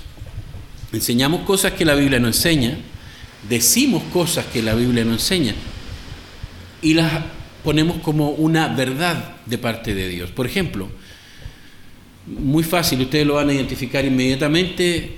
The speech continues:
este, van a identificar inmediatamente esta práctica, porque se da muchísimo en nuestros tiempos, y es aquella práctica de decretar y declarar. Decre-, yo decreto bendición sobre ti.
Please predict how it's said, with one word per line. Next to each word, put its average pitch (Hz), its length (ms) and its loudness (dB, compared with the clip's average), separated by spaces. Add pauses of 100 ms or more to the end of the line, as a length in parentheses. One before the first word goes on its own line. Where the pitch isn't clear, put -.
este, 127 340 -2
van 143 200 2
a 165 60 4
identificar 139 440 2
inmediatamente 139 540 2
esta 151 200 -4
práctica, 170 540 -4
porque 117 220 -8
se 123 160 -2
da 131 120 0
muchísimo 135 800 0
en 131 100 2
nuestros 131 480 -4
tiempos, 120 640 -4 (1200)
y 143 100 4
es 175 120 4
aquella 196 340 2
práctica 190 460 0
de 151 140 2
decretar 143 760 -2
y 147 100 0
declarar. 120 760 -2 (1120)
Decre-, 120 520 -2
yo 123 120 0
decreto 127 640 -2 (1200)
bendición 117 480 0
sobre 139 280 -6
ti. - 340 -6